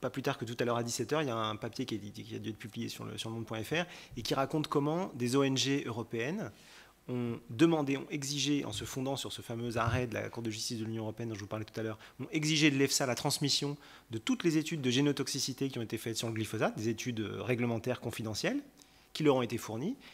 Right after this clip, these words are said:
Et ces O N G ont levé de l'argent pour payer des, euh, chercheurs qui n'ont pas de lien avec le, les industries, euh, agrochimiques et qui sont des spécialistes de génotoxicité,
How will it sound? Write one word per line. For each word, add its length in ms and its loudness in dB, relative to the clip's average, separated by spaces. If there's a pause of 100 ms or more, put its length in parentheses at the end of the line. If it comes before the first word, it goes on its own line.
(260)
Et 60 0
ces 200 4
O 80 8
N 80 6
G 120 6
ont 120 4
levé 300 8
de 80 0
l'argent 400 -2 (160)
pour 280 -2 (220)
payer 600 4
des, 500 2
euh, 320 -4
chercheurs 480 4
qui 140 -8
n'ont 100 -6
pas 220 2
de 100 -4
lien 260 -4
avec 340 -6
le, 420 -6
les 140 -6
industries, 560 -6
euh, 260 -12
agrochimiques 580 -2 (580)
et 40 -2
qui 120 0
sont 160 6
des 100 6
spécialistes 580 2
de 240 -2
génotoxicité, 840 -2